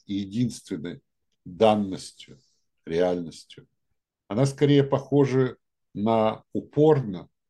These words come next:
воображаемый якорь, крепко удерживающий нас в реальности.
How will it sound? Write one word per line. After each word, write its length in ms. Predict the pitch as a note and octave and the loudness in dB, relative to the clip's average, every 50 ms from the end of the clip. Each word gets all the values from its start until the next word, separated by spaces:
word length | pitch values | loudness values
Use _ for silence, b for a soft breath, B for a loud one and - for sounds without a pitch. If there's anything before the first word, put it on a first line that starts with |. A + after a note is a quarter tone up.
| _ _ _ _ | _ _ _ _
воображаемый 1000 | - E2+ F#2 G2 G#2+ G#2+ G#2 A2+ A#2+ A2+ G#2 G#2+ C3+ C#3 C#3 C3 B2+ B2+ B2+ A#2+ | -6 -2 0 2 2 0 2 2 2 2 2 4 2 4 4 4 2 0 -2 -2
якорь, 600 | A2+ G#2+ G2 F#2 A2 A2 F#2+ - - - C#3 - _ _ _ _ _ _ _ _ _ _ _ _ _ _ _ _ _ _ | -4 -6 -4 2 2 2 2 2 -2 -10 -14 -14 _ _ _ _ _ _ _ _ _ _ _ _ _ _ _ _ _ _
крепко 460 | _ - G#2 C3+ D#3 - - - - | _ -2 2 2 2 0 -2 -6 -4
удерживающий 1000 | A2+ G#2 G2 F2+ G2 A#2 C3+ C#3+ C3 A#2 A#2 A2 G2+ F#2+ F2+ F2 - - - F2 | -4 -4 -4 -4 0 2 2 2 2 0 -2 -4 -4 -6 -8 -10 -14 -16 -14 -10
нас 420 | F2+ G2 G#2 G2+ - - - _ _ _ _ _ _ _ _ _ _ _ | -8 -6 -6 -6 -8 -12 -20 _ _ _ _ _ _ _ _ _ _ _
в 120 | - F2 F2+ | -14 -8 -2
реальности. 760 | G2 G#2 G#2 F#2 F2 D#2 - - - - - _ _ _ | 0 2 2 2 0 -2 -6 -12 -16 -20 -20 _ _ _